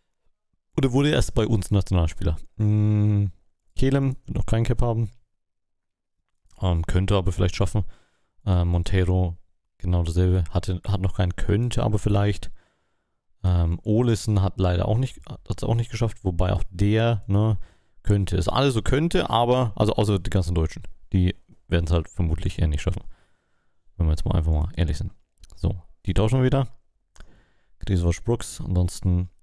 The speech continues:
ähm, same procedures every week. Haben wir irgendwo ganz schlechte Fitness? Nee, hat ein bisschen schlecht mit der Frische, ansonsten, äh, mit der Fitness, ansonsten ist die Frische alles fein.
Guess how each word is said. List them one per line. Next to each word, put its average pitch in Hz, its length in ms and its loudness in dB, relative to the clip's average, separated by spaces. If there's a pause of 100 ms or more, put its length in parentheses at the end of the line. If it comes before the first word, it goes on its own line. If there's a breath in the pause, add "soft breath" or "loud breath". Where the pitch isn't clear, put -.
(100)
ähm, 82 480 0 (1900)
same 98 220 0
procedures 98 520 -2
every 127 240 0
week. 151 220 2
Haben 110 120 2
wir 117 60 4
irgendwo 120 280 0
ganz 120 240 -4
schlechte 135 260 -4
Fitness? - 340 -2
Nee, 95 300 2
hat 104 360 0
ein 135 40 -4
bisschen 113 180 0
schlecht - 300 -2
mit 101 80 0
der 90 60 2
Frische, 151 320 0
ansonsten, 117 580 -2
äh, 117 160 2
mit 110 100 2
der 101 60 2
Fitness, 147 340 0
ansonsten 110 380 -2
ist - 140 -4
die 110 60 0
Frische - 420 0
alles 92 200 0
fein. 170 560 0